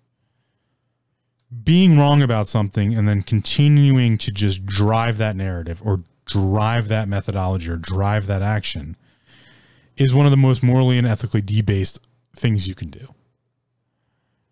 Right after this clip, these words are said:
Being wrong and, and un-, taking the understanding and the onus to say,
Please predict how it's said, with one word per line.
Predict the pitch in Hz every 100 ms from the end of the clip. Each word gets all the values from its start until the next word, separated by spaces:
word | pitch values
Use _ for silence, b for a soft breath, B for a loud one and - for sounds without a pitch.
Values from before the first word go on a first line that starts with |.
| _ _ _ _ _ _ _ _ 110 -
Being | 160 196 160
wrong | 185 202 120 117 113 127
and, | 113 107 104 _ -
and | 127 110 104 - -
un-, | 139
taking | - 165 165 156
the | 143
understanding | 127 113 127 117 110
and | 113 104
the | 117
onus | 123 117 101
to | -
say, | - 107 101